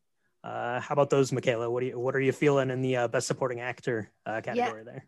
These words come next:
Speaker 2: I'm torn between Daniel Levy and, um, Donald Sutherland because Daniel Levy is hilarious. Um, he is just, just comedic gold. Um, but Donald Sutherland,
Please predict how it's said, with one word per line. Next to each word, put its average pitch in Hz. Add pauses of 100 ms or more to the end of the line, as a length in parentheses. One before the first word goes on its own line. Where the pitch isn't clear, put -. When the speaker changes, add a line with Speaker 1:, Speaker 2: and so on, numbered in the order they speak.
Speaker 2:
I'm 330
torn 302
between 220
Daniel 202
Levy 190
and, 165
um, 156 (280)
Donald 208
Sutherland 156 (340)
because 180 (120)
Daniel 240
Levy 208
is 175
hilarious. 180 (300)
Um, 160 (120)
he 185
is 165
just, - (600)
just -
comedic 156
gold. 143 (440)
Um, 160 (260)
but 185 (380)
Donald 294
Sutherland, 185